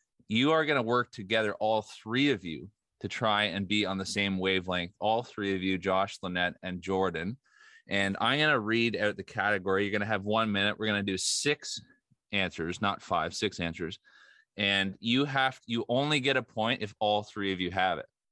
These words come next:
Okay, so if two of you do and, and one doesn't, you don't get any points.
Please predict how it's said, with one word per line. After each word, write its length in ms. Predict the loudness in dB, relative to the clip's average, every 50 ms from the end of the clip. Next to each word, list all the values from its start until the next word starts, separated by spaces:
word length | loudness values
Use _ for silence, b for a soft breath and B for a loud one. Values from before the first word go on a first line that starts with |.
| _ _ _ _ _ _ _ _ _ _ _ -8 -6
Okay, 320 | -6 -2 0 0 0 0
so 140 | 0 0 -2
if 80 | -2
two 220 | 0 0 2 2 2
of 80 | 2
you 120 | 2 0 0
do 240 | 2 2 2 2 0
and, 100 | -2 -4 -8 _ _ _ -12
and 80 | -6 0
one 220 | 0 0 2 2
doesn't, 340 | 2 2 2 0 -2 -4 -4
you 120 | -2 0 0
don't 120 | 0 2 0
get 100 | -2 -2
any 200 | 0 0 0 0
points. 400 | -2 -2 -4 -6 -6 -6 -12 -20